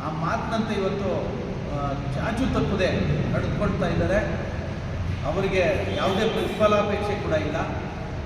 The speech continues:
ರಾಜಕೀಯವಾಗಿ ಕೂಡ ಅವರು ಹೇಳ್ತಾ ಇದ್ದಾರೆ, "ನನ್ನನ್ನು ನಾನು ಗೆದ್ದರೂ ಸೋತರೂ ಇದೇ ನನ್ನ ಕರ್ಮಭೂಮಿ" ಅಂತ ಹೇಳ್ತಾ ಇದ್ದಾರೆ.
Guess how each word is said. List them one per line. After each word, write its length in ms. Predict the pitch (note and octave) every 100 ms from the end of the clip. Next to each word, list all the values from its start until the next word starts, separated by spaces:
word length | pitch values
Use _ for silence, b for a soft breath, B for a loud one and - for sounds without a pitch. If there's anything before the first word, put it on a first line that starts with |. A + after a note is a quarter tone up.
| -
ರಾಜಕೀಯವಾಗಿ 680 | D3+ E3+ - A3 G3+ G3+ G3+
ಕೂಡ 160 | G3+ G3+
ಅವರು 240 | F#3+ F#3
ಹೇಳ್ತಾ 320 | F#3+ F#3 G3
ಇದ್ದಾರೆ, 640 | F#3 F3+ F#3 A3+ - F3+ - F#3 F#3 - - - - -
"ನನ್ನನ್ನು 340 | D#3 F3+ F3
ನಾನು 240 | E3+ F3 F3
ಗೆದ್ದರೂ 360 | F#3 G#3+ A3+
ಸೋತರೂ 720 | A3 G3+ G3+ G#3+ A#3+ - - -
ಇದೇ 100 | G#3+
ನನ್ನ 380 | G#3+ G3+ - G3
ಕರ್ಮಭೂಮಿ" 540 | F3 F3 E3 E3 D#3+
ಅಂತ 160 | D#3 C#3+
ಹೇಳ್ತಾ 240 | C#3 D3
ಇದ್ದಾರೆ. 260 | - -